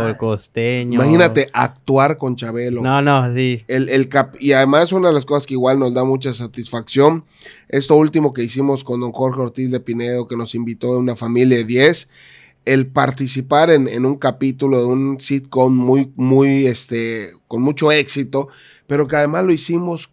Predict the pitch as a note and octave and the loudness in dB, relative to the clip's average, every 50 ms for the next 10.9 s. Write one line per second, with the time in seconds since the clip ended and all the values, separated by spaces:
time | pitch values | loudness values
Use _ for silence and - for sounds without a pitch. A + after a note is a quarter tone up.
0 | _ _ - C#3 C3+ C3 B2+ A#2+ - - C3 A2+ A#2 C3+ D3+ D#3 - C#3+ C3 B2+ | _ _ -4 -2 -2 -2 -4 -6 -8 -10 -10 -6 -4 -4 -6 -4 -6 -6 -6 -6
1 | A#2+ A#2 C#3 E3 E3 C3 - B2+ B2+ A#2 - B2+ B2+ B2+ G#2 G#2+ C#3 D#3 E3 D#3+ | -6 -6 -6 -6 -8 -8 -8 -10 -10 -8 -6 -4 -4 -4 -4 -2 0 2 2 2
2 | D3+ C#3+ D3 D3 D3 D3 C#3+ C3+ C3+ B2+ D3 C#3 C#3+ D3+ D3+ C3 A#2 C#3 B2+ C3+ | 4 2 2 2 2 2 0 0 -2 0 2 4 4 4 4 2 2 0 0 0
3 | A#2+ A2+ - - - - - - C3+ C3+ A#2 D3 C#3 C3 C#3+ C#3+ D3+ D#3+ E3 D#3+ | 0 -2 -6 -12 -20 -16 -6 -4 -4 -2 0 0 0 0 -2 -2 0 0 0 0
4 | E3+ E3 B2+ - C3 C3+ - - - - - G3 F#3+ F#3 F3 D3 C3 B2 A#2+ A#2+ | -2 -6 -8 -6 -8 -10 -10 -10 -10 -10 -6 -4 -4 -4 -2 -2 -2 -2 -4 -4
5 | A#2 - - F3 F3+ F#3 F3+ F3 E3 D#3 D3 C#3 C3+ B2 B2 A#2+ A#2+ A#2 A#2 A2+ | -6 -4 -2 -2 0 0 2 2 2 2 2 0 0 0 0 0 0 0 0 0
6 | A#2+ A#2 A#2 A#2 A#2+ B2 A#2+ B2+ B2 B2 A#2+ G#2+ - B2 B2+ C3 C3+ B2+ B2 B2 | -2 -2 -2 -2 -2 -2 -2 -2 -2 -2 -2 -4 -6 -6 -4 -4 -2 -2 -4 -6
7 | A#2 - - C#3+ D#3 D#3 D3 C3 A#2 - - - - - _ _ C#3 D#3 E3+ D#3+ | -6 -2 2 4 4 6 4 2 0 -6 -10 -20 -20 -20 _ _ 4 4 4 4
8 | D#3+ C#3+ C3 C3 B2 B2+ A#2+ C#3+ D#3 E3+ D#3+ - - - A2+ A#2 C3 C3+ - C3+ | 4 0 -2 -2 -4 -4 -2 -2 0 0 0 -2 -6 -6 -6 -6 -6 -6 -6 -8
9 | C3 A#2+ A2+ G#2 A2+ A2+ A#2 - - A#2+ A2+ A2 G#2 C#3 C3+ C#3 C#3+ D#3 D#3+ D#3 | -10 -10 -10 -14 -16 -16 -16 -14 -8 -6 -4 -2 -2 -2 -2 0 0 0 0 0
10 | D#3+ E3 C3+ C3 D3 D3 C#3+ C#3 C3+ C#3 C#3 C#3+ C#3 D3 D3 C#3 B2+ C3 | -2 -4 -6 -2 -2 0 2 4 4 4 4 6 6 6 6 6 4 2